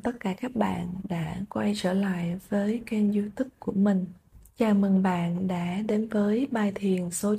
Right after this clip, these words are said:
chín và cũng là bài thiền cuối cùng trong chuỗi chín bài thiền chữa lành trái tim được Thượng Đế truyền cảm hứng, ý tưởng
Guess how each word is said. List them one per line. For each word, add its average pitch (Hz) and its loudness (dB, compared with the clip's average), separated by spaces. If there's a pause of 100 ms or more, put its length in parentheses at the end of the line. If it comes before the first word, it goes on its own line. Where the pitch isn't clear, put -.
chín 214 2 (1300)
và 190 2
cũng 180 0
là 202 2
bài 180 0
thiền 175 -2
cuối 196 0
cùng 190 2 (1040)
trong 202 2
chuỗi 196 2 (140)
chín 220 4
bài 202 2
thiền 175 0
chữa - 2
lành 196 2
trái 196 -2
tim 208 6 (800)
được 190 4
Thượng 180 0
Đế 196 0 (920)
truyền 185 2
cảm 180 -4
hứng, 208 0 (1000)
ý 208 2
tưởng 208 0